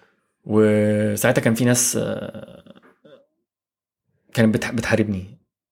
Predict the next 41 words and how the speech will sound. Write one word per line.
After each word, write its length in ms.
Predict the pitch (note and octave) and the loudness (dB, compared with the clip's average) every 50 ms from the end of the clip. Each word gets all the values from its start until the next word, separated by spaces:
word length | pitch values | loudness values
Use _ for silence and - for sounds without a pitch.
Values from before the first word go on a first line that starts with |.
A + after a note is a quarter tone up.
| _ _ _ _ _ _ _ _ | _ _ _ _ _ _ _ _
بتحاربني 380 | - - A2+ A2 A2 A#2 A#2 | -4 -2 0 0 2 2 2
محاربة. 720 | A2+ A2 - - A#2 A2+ A2+ - A2 A2 A2+ A2+ A2+ G#2+ A2 | 2 2 2 0 0 0 -2 -2 -2 0 2 2 2 2 2
أنا، 420 | A2+ A2+ A2+ A2+ A2+ A2+ A2 A#2+ | 2 2 4 4 2 2 4 4
أنا 100 | A#2+ A#2+ | 4 2
مش 160 | A#2+ A2+ - | 2 2 2
من 80 | A2+ A2 | 0 0
الناس 220 | G#2+ G#2+ A2 A2 | 2 2 2 0
دي 120 | G#2+ A2+ G#2+ | 0 -2 -2
اللي 120 | B2+ C#3 | -2 2
هو 180 | G#2+ G#2+ A2 G#2+ G#2 G2+ G2+ G2+ G2+ G#2+ G#2+ G#2+ | 2 2 4 2 2 -2 -4 -6 -6 -8 -8 -10
ب-، 460 | A2 A#2+ A#2+ B2+ C3 C#3 C#3 C#3 - - - - | -8 -8 -6 -6 -4 -4 -4 -4 -4 -2 -2 -2
<laughs> 100 | F3+ E3 | 0 0
يعني، 120 | B2 A#2 | -2 0
اللي 140 | A2+ A#2 B2 | 2 2 2
هو 100 | B2+ B2+ | 2 4
ب-، 240 | B2+ A#2+ A#2+ A#2 A2+ | 4 4 4 2 2
victimize 300 | - - A#2 A#2+ B2 A#2 | 0 2 2 4 4 4
myself، 360 | A2 G#2 G2+ - G#2+ G2+ G2 | 4 2 2 0 -2 -2 -2
بس 160 | G#2+ - - | -2 0 2
أنا، 180 | A2 A2+ A2 - - - - - - - - - _ _ _ _ | 2 2 0 -2 -8 -18 -20 -20 -20 -20 -20 -20 _ _ _ _
أنا 100 | A2+ A2 | 0 2
بجد، 260 | G2+ A#2 A2+ A2+ A2+ | 4 2 2 0 -2
أنا 160 | A2 - G#2 G2+ | -4 -4 -4 0
بجد 260 | G#2 G#2+ G#2+ G#2+ A#2 | 0 0 0 0 -2
كان 200 | - G#2+ G#2 G#2 | -4 -4 -4 -4
محاربة 480 | - - A#2+ - - - A2+ A2+ A2+ | -4 -6 -8 -4 -2 -2 0 2 2
مباشرة، 400 | A2+ G#2 F#2+ G#2 G#2 - G#2+ - | 2 2 2 0 0 0 -2 -4
يعني. 260 | G#2+ - - - _ _ _ _ _ _ _ _ _ _ _ _ _ _ _ _ - | -6 -10 -14 -18 _ _ _ _ _ _ _ _ _ _ _ _ _ _ _ _ -8
مح-، 300 | G#2+ G#2+ G2+ G2 F#2 - | -6 -6 -6 -6 -6 -6
اللي 140 | A#2 G#2 G#2+ | 0 4 4
هو 180 | G#2+ A2 - - | 4 4 2 0
إح-، 220 | - - - - B2+ | -6 -10 -12 -12 -12
و-، 920 | A#2+ B2 A#2 A2+ A#2+ - - - - - A#2+ A#2+ A2 A2 G#2+ A2 - - | -10 -6 -6 -6 -6 -6 -8 -12 -12 -10 -6 -2 -2 -2 -2 -4 -6 -6
كان 180 | - - G#2 G#2 | -4 -4 -2 0
شخص 300 | G2+ - A2+ A2+ - B2 | 0 0 0 2 2 2
معين، 380 | A2+ A2+ G#2+ A2 B2 C#3 C#3+ | 2 2 2 2 2 0 0
وإحنا 640 | - - A#2+ A2+ A2 A2+ - A#2+ B2+ A#2+ - B2+ B2 | -2 -4 -2 0 0 0 0 -4 -8 -6 -2 0 0
مش 180 | A#2+ A#2 - G#2+ | 2 2 2 2
عايزينك 400 | G2+ G#2 G#2 G#2 A2+ A2+ A2+ A2+ | 0 -2 0 2 2 0 0 -2
في 60 | - | -6
المكان، 280 | A2+ G#2+ G#2+ - - | -10 -12 -12 -14 -18